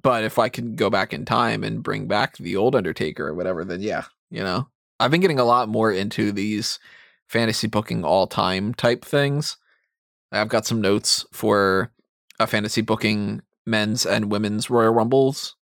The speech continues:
I've got notes for a fantasy booking WrestleMania all-time card that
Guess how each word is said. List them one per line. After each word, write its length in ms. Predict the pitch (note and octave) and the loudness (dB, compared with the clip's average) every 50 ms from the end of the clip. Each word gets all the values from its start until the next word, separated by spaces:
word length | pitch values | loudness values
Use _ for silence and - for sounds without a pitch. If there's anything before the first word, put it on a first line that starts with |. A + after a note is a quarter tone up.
| _ _ _ _ _ | _ _ _ _ _
I've 160 | - A#2+ A2+ | -10 -8 -2
got 320 | - G#2+ F#2+ F#2+ E2+ - - | 0 0 2 2 0 -2 -2
notes 300 | A#2 A#2 G#2 G#2 - - | 0 2 2 2 0 -4
for 600 | - - A#2 A2 G2+ G2+ G2+ G2+ G2+ F#2+ F#2+ D#2 | -4 -2 0 2 2 2 2 2 2 0 0 0
a 80 | C#2 F2+ | -2 -2
fantasy 320 | - A2 G#2+ G#2 - - G#2+ | -2 -2 -2 -2 -4 -4 -4
booking 280 | - A2 - - G#2 | -4 -4 -4 -4 -2
WrestleMania 680 | F#2 F#2 - - G2+ F#2+ F2+ G2+ G#2 G2 G#2+ A#2 A#2 B2+ - _ _ _ _ _ _ _ _ | -2 0 0 0 -2 -2 -2 -2 -2 0 0 0 0 -2 -4 _ _ _ _ _ _ _ _
all-time 480 | C3+ B2 A#2+ - C3+ C3+ C#3 C3+ C3 C3+ | -2 -2 0 0 0 0 0 0 0 0
card 380 | - - C#3 C#3 C3+ C3+ C#3 - _ _ _ _ _ _ _ _ _ _ _ _ _ _ | 2 2 4 4 4 2 -2 -4 _ _ _ _ _ _ _ _ _ _ _ _ _ _
that 380 | - A2 G#2+ G#2 - F#3 - | 0 0 2 2 2 0 -2